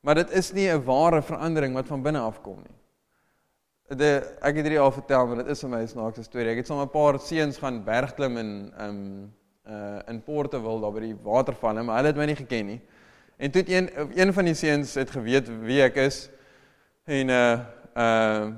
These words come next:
en hy sê toe vir almal, eventually almal loop en vloek en dis net chaos. En, eh, en,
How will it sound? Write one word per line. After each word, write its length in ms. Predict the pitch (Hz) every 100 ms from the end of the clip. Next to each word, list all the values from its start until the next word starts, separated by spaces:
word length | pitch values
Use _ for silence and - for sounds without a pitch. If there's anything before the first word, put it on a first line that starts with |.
| 113
en 300 | - 127 123
hy 220 | 87 120 156
sê 160 | 170
toe 100 | 156
vir 100 | 143
almal, 480 | 139 147 139 131 - 131 -
eventually 520 | 131 123 156 147 147
almal 420 | 123 156 156 139
loop 280 | 120 147 143
en 120 | 131 123
vloek 240 | 139 143 139
en 100 | 117
dis 180 | 120 131
net 160 | 123
chaos. 580 | - 131 110 104 - - _
En, 180 | 123 123
eh, 340 | 120 120 117 117 - -
en, 360 | 131 139 131